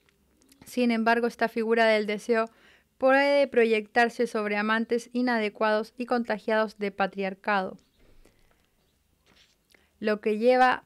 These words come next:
a el trauma de la violación, aunque en su forma más dramática y perjudicial se trata de la penetración violenta contra la voluntad erótica de la mujer, también incluye cualquier acto de amor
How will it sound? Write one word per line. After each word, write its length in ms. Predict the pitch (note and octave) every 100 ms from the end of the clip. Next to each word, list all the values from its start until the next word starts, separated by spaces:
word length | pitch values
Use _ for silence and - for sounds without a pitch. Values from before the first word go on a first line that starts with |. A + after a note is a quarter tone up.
| _
a 160 | A3
el 300 | A3 A3 G#3
trauma 420 | A#3 A#3 A#3 A#3
de 60 | A3
la 160 | G#3+ G#3
violación, 640 | G3+ F#3+ G3+ - G3 G3+ - _ _ _ _ _
aunque 260 | A3+ A3+ A3+
en 80 | A3
su 160 | A#3
forma 380 | G#3+ B3 B3 A#3+
más 160 | A#3 A3
dramática 580 | A3 A3 B3 B3 A#3+ A#3
y 60 |
perjudicial 1040 | A3+ G3+ - G#3+ G#3 - - - B3 A#3+ A#3
se 160 | A3+
trata 380 | G#3+ A#3 A#3 A#3
de 180 | A3+ -
la 220 | G#3+ G3+
penetración 640 | G3+ G#3 G3+ G3+ F#3+ B3 B3
violenta 460 | A#3+ A#3+ A#3+ A#3+
contra 260 | A#3 A3 G#3
la 140 | G3+
voluntad 560 | G3 F#3+ G3 G3 G#3+ G#3+
erótica 540 | G#3 G#3 G#3+ A3+ A3+ G#3+
de 100 | G3+
la 80 |
mujer, 400 | G3+ G3+ G#3+ G3+
también 400 | G3+ G#3 G3+ A3
incluye 460 | A#3 A#3 A#3+ A#3 A3
cualquier 320 | G#3+ G#3 A3
acto 260 | A#3 - A#3+
de 80 | G#3
amor 400 | G3+ A3 A3+